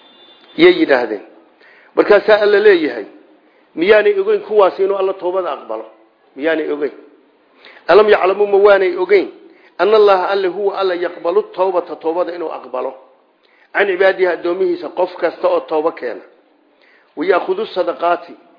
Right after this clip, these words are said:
sadaqadana uu qaadayo. Alle yamiintiisay ku dhici. Markaasuu Alle kori sida faraska yarka aad u korisaan, yay idinku kori ilaa ay Uxud la ekaato.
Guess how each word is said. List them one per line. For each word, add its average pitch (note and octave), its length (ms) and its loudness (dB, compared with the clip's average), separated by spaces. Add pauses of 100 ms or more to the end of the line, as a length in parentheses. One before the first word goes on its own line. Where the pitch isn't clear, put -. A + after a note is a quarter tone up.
(440)
sadaqadana E3+ 880 2
uu C3 400 -8
qaadayo. A2+ 520 -2 (680)
Alle F3 280 2
yamiintiisay E3+ 580 -4
ku E3 160 -6
dhici. A#2 280 -8 (880)
Markaasuu E3 460 0
Alle G3 280 2
kori D3 300 -6
sida D#3 500 -2 (500)
faraska F3+ 440 2
yarka E3+ 360 0
aad D#3 260 -6
u G3 40 -10
korisaan, D3 540 -10 (400)
yay D#3 120 -2
idinku F3 260 -10
kori D#3 260 -4
ilaa F#3 160 2
ay F#3 100 -2
Uxud F#3 340 -6
la F3 120 0
ekaato. B2+ 380 -8